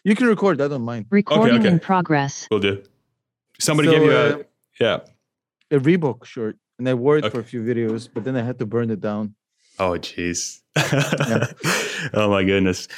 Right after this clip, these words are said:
Speaker 3: Yeah,
Speaker 1: It
Speaker 3: man, I've
Speaker 1: reminds
Speaker 3: been
Speaker 1: me of the time that, uh, I had a boss
Speaker 3: Mm-hmm.
Speaker 1: who, you know, uh, where I learned to basically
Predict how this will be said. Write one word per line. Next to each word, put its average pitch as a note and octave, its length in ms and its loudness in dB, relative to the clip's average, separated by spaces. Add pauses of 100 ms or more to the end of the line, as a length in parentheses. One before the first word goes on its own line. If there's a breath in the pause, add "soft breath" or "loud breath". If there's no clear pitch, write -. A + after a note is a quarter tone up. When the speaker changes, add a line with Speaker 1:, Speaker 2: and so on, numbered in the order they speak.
(120)
Speaker 3:
Yeah, D3+ 140 4
Speaker 1:
It F3 40 6
Speaker 3:
man, F3+ 100 6
I've F3 60 4
Speaker 1:
reminds G#3 280 4
Speaker 3:
been A3+ 80 2
Speaker 1:
me A#3+ 60 6
of G#3+ 120 4
the F#3 100 4
time G3 300 2
that, F3 240 0
uh, C3+ 320 0
I B2+ 40 0
had D#3+ 180 -2
a D3+ 40 -4
boss C3+ 500 -6 (600)
Speaker 3:
Mm-hmm. A2 340 0 (240)
Speaker 1:
who, B2+ 720 -4 (680)
you C3 120 -6
know, F3 180 2 (100)
uh, C3 400 -4 (680)
where D#3 420 0 (100)
I - 40 4
learned E3 440 2
to C#3 300 -6
basically B2+ 680 -10